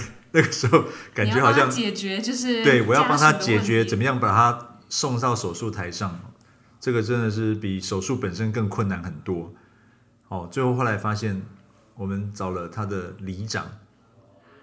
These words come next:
Speaker 1: 来帮他，帮他陪他进手术室。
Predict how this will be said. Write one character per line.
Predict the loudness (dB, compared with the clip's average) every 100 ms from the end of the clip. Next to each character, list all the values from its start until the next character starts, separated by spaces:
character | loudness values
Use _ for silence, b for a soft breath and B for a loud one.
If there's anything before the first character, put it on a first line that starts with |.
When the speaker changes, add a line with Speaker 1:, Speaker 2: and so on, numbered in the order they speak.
| B B _ _ -10
Speaker 1:
来 | -8 -6 -8 -12 -10
帮 | -6 -2
他， | -2 -4 -10 -20 _ _
帮 | -4 0
他 | 2 2 0 -4 B B B B
陪 | -4 -2
他 | 0 -2
进 | -2 -6
手 | -6 -8
术 | -8 -8
室。 | -8 -10 -12